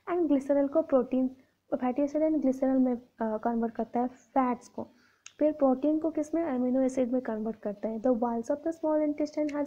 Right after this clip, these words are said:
several finger-like projection called villi। तो जो स्मॉल इंटेस्टाइन में है उसमें क्या होता है, बहुत सारे फिंगर लाइक प्रोजेक्शन होते हैं जिसको हम क्या बोलते हैं, विली बोलते हैं। तो ये विली क्या करते हैं,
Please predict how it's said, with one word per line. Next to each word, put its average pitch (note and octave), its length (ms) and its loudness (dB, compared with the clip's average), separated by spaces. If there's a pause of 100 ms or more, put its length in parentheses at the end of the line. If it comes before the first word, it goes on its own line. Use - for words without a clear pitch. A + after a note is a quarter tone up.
several B3 360 0
finger-like B3 540 -2
projection A#3 460 -2
called C4 320 -2
villi। G#3+ 240 -2 (440)
तो D4 80 -2
जो E4 140 0
स्मॉल C4 460 4
इंटेस्टाइन D4+ 480 0
में D4 220 4
है C#4+ 160 0 (340)
उसमें D4+ 280 0
क्या D#4 180 2
होता D4+ 240 2
है, D#4 80 8
बहुत B3+ 500 -2
सारे C#4+ 360 0 (400)
फिंगर C#4 400 4
लाइक E4+ 180 2
प्रोजेक्शन C4 680 0
होते A3+ 280 -4
हैं A3 120 -4
जिसको B3 380 -4
हम D4+ 200 2
क्या B3+ 240 -2
बोलते B3 300 0
हैं, C#4+ 80 4
विली A#3+ 440 2
बोलते A3 360 -2
हैं। G#3+ 100 -8 (460)
तो D#4 60 2
ये D#4+ 240 6
विली B3+ 420 4
क्या F4+ 200 2
करते D4 360 2
हैं, C4+ 300 2